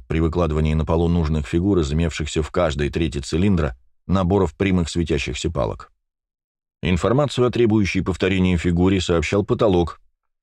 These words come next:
на котором она загоралась рисунком. Потолок же здесь служил таймером, так как, медленно опускаясь, грозил раздавить нас,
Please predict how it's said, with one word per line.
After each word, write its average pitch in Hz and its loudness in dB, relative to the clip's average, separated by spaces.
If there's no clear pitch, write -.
на 90 2
котором 85 2
она 87 2
загоралась 80 0
рисунком. 57 -4
Потолок 82 0
же 80 2
здесь 76 0
служил 85 2
таймером, 69 0
так 73 -4
как, 78 -2
медленно 78 2
опускаясь, 80 0
грозил 85 2
раздавить 92 2
нас, 123 -2